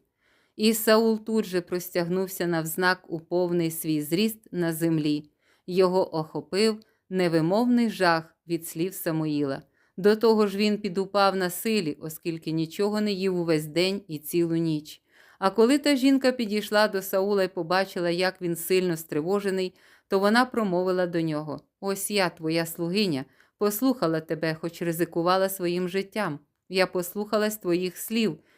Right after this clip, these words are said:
які ти мені сказав. Тому зараз благаю, послухайся й ти слів своєї слугині. Я покладу перед тобою шматок хліба, аби ти, попоївши, підкріпився силами, після чого вирушиш у дорогу".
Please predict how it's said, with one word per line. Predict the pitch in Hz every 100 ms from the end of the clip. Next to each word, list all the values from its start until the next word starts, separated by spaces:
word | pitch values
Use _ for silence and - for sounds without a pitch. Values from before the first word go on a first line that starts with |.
| _
які | 180 170 180 190
ти | 196
мені | 190 156 160
сказав. | 160 - 190 202 190 135 _ _ _ _
Тому | 190 190 185
зараз | 202 208 170 170
благаю, | 180 180 196 175 139 - _ _ -
послухайся | 220 254 302 269 233 226
й | 214
ти | 214 190
слів | - 190 175
своєї | - 160 175 175 165
слугині. | - 160 165 156 135 139 _ _
Я | 196 208 208
покладу | 208 202 196 196 214
перед | 202 196 -
тобою | 180 202 196
шматок | 202 185 180 180
хліба, | - - 240 156 135 -
аби | 165 160 160
ти, | 196
попоївши, | 196 170 170 170 226 220 156
підкріпився | - 160 - 156 156 226 226 226
силами, | 220 233 170 151 139 - _ _ -
після | 190 185 156
чого | 156 233 233 220
вирушиш | 170 165 175 175 180 -
у | 180 170
дорогу". | 175 185 190 135